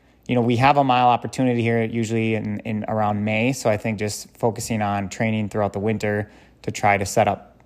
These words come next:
you know, set yourself up nicely for a, a fast mile then is a great, a great plan.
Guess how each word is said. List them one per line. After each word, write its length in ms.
you 140
know, 140
set 260
yourself 300
up 80
nicely 360
for 360
a, 80
a 40
fast 300
mile 260
then 400
is 100
a 40
great, 340
a 80
great 240
plan. 360